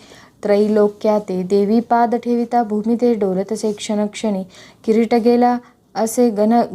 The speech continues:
गगनी त्रैलोक्य मर्यादा टाकोनी. तेव्हा सप्त पाताळ श्रेणी शोभविली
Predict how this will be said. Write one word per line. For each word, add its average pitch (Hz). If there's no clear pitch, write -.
गगनी 240
त्रैलोक्य 202
मर्यादा 214
टाकोनी. 208
तेव्हा 202
सप्त 240
पाताळ 233
श्रेणी 240
शोभविली 208